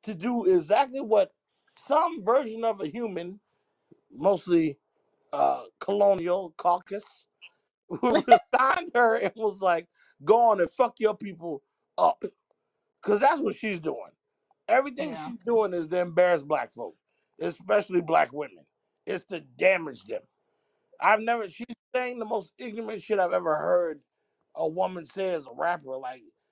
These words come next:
Speaker 1: she's by-, bypassed Lil' Kim, you know, like, even just talking sexy, slutty shit. She's out here like, "Yo,
Speaker 2: Mm-hmm.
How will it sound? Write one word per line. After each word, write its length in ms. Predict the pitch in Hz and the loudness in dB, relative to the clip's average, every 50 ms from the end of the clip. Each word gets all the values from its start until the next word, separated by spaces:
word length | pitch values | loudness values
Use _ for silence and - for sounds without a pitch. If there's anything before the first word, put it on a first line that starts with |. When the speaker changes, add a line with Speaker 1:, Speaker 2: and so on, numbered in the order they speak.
| _ _ _ | _ _ _
Speaker 1:
she's 380 | - - 254 262 262 233 190 | -16 -10 -8 -8 -8 -8 -10
by-, 340 | 165 151 147 156 190 - - _ - - - _ _ - | -14 -12 -6 -4 -4 -4 -6 _ -20 -20 -20 _ _ -2
bypassed 640 | - 185 196 208 208 175 - 208 196 190 185 175 156 | 2 4 4 4 2 2 2 2 2 2 2 0 -4
Lil' 260 | 156 156 151 139 135 127 | -6 -6 -6 -6 -8 -8
Kim, 540 | - 190 208 202 190 185 180 180 175 180 _ _ _ _ _ _ _ _ _ _ _ _ | -4 -4 -2 -2 -2 -4 -4 -6 -10 -12 _ _ _ _ _ _ _ _ _ _ _ _
you 200 | - 156 180 180 | -4 -2 -2 0
know, 240 | 185 185 175 175 175 170 | 2 2 2 2 2 0
like, 380 | 165 160 156 147 147 - - - | 0 -2 -4 -6 -6 -10 -12 -14
even 340 | - 214 202 190 185 185 165 | -14 -12 -12 -12 -12 -12 -12
just 220 | 175 175 151 - 196 | -12 -14 -8 0 2
talking 400 | 180 175 156 151 143 135 120 - | 2 2 2 0 -8 -10 -12 -18
sexy, 480 | - - - 202 190 180 - - 165 151 | -18 -6 0 0 0 0 -2 -10 -12 -12
slutty 460 | - - 196 208 208 196 190 170 139 | -12 -10 -2 2 2 2 2 0 -6
shit. 280 | - - 151 135 107 - _ _ _ _ _ | -8 -10 -8 -8 -10 -10 _ _ _ _ _
She's 320 | - - 277 294 233 202 214 | -10 -6 -6 -4 -2 2 4
out 140 | 202 185 185 | 4 4 4
here 140 | 196 190 | 4 2
like, 180 | 180 170 202 196 | 0 0 -2 0
"Yo, 120 | 202 202 | -2 -2
Speaker 2:
Mm-hmm. 120 | 208 226 | -2 -4